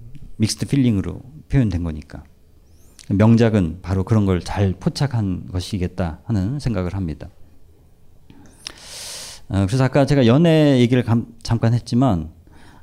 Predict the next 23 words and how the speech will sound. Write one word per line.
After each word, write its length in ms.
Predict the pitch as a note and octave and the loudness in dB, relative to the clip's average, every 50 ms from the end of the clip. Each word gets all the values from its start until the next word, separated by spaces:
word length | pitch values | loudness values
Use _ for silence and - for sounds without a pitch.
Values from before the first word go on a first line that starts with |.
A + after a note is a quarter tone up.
| - - | -10 -2
어, 100 | A2+ A2+ | 0 4
우리가 500 | A#2+ C3+ D#3 F3+ F#3 F#3 F3+ E3+ D#3 - | 4 6 6 6 6 6 6 4 4 2
겪을 260 | - C3+ B2+ - E3+ | 2 0 2 2 2
수 120 | C#3+ - E3+ | 2 4 4
있는 160 | E3+ E3 A#2 | 4 4 6
모든 300 | A#2 D#3+ G3 F#3+ - - | 6 6 6 6 4 4
감정이 720 | - G2 A2 A#2+ B2 A#2 B2+ B2 A#2 A#2 A#2+ D#3 D3+ A#2+ | 4 4 4 4 4 6 4 4 4 4 4 2 2 0
사실 380 | - - D3 - - D3+ B2+ G2 - | 0 -4 -4 -2 0 0 0 -2 -4
생각해보면 520 | - D#3+ F3 D#3+ C#3 C3 A#2 A#2 C3 C3+ G#2+ | -4 -2 0 0 0 0 0 0 0 2 4
연애에 320 | F#2 G#2+ C#3 E3 E3 D3+ | 4 4 6 4 4 2
다 160 | - - - | -2 -4 -2
있는 220 | A2 G#2+ G#2 G2+ F2+ | 0 0 0 0 -2
것 80 | D#2+ D#2+ | -4 -6
같아요. 380 | D#2 D2+ - - - D2 D2 - - _ _ _ | -8 -10 -12 -14 -14 -14 -14 -14 -20 _ _ _
그리고 220 | - F#2 F#2 G2+ G2 | -10 -8 -6 -6 -6
특히 220 | G2+ - - C#3+ - | -4 -4 -2 -2 2
젊은 300 | - A2 A#2 A#2+ A#2 G#2+ | 2 4 4 4 4 4
분들이라서 800 | A2 G2+ F#2 F2+ F2+ E2+ F2 E2+ D#2+ - F2+ A2 D#3 F3+ - - - - - - - | 0 -2 -4 -4 -6 -4 -4 -4 -4 -4 -4 -4 -4 -6 -10 -18 -20 -20 -14 -6 -2
여기에 300 | G2+ G2 G2+ G2 F#2+ F2+ | 0 2 2 2 0 0
민감하실 560 | E2 G2 G#2+ G#2+ G#2 G2+ G2 F2+ - - G2 | 0 0 2 2 2 2 2 0 0 -2 -4
텐데 480 | - - F#2+ F#2 - C3 G#2+ - - - - - - - - - | -2 -2 -2 0 2 0 0 0 -6 -14 -20 -20 -20 -20 -20 -10
지금 180 | - - C#3 B2+ | 0 0 2 4
한참 540 | D3+ G3 F#3 - F3 D#3 C3 A2+ F#2 G2+ | 4 4 4 4 4 4 4 2 0 -4